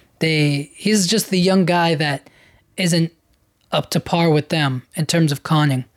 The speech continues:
And we kinda see this growth and development of him, like, becoming his own person, his own con artist, like, top of the top. And then in Ocean's Twelve,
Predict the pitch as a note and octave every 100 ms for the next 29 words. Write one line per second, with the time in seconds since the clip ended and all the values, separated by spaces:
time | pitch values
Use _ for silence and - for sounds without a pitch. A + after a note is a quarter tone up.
0 | - - - _ - - F#3 E3 D#3+ F#3
1 | E3+ - F3 E3 - F3+ F#3 F3+ E3+ D#3
2 | C#3+ D#3+ D#3+ D#3 D3 C#3 - D#3+ D3+ B2+
3 | B2+ - - - - - E3 F3+ E3 D3+
4 | D3 D#3 D3+ C#3 C3 - E3 D3+ - B2+
5 | - - - _ _ _ _ - - -
6 | - F3+ G3+ G3 E3+ D3+ D3 - - F#3+
7 | E3 C#3+ C3 C3 - - _ _ - C#3+
8 | - - - D#3 D3 D3+ C#3+ - D3 C3+
9 | - _ _ _ _ _ _ _ _ _
10 | _ _ _ _ - - - F#3 F#3+ G3
11 | F#3 - F#3+ - D3+ - - A3+ A#3+ D#3+
12 | D3+ -